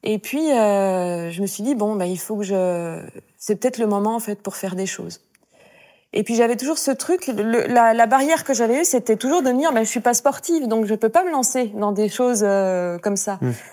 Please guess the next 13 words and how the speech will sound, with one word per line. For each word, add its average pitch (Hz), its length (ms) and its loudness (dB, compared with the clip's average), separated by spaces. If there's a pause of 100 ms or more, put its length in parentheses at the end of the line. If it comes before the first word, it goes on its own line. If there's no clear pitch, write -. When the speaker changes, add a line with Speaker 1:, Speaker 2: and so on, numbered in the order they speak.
(220)
Speaker 1:
Et 240 80 2
une 254 120 2
fois, 381 140 2
j'étais 277 240 2
allée 233 160 4
à 269 60 2
une 294 140 -4
conférence 269 760 -2 (120)
d'un 202 540 2
voyageur 247 480 2
à 220 80 6
vélo 226 260 0
dijonnais 247 600 0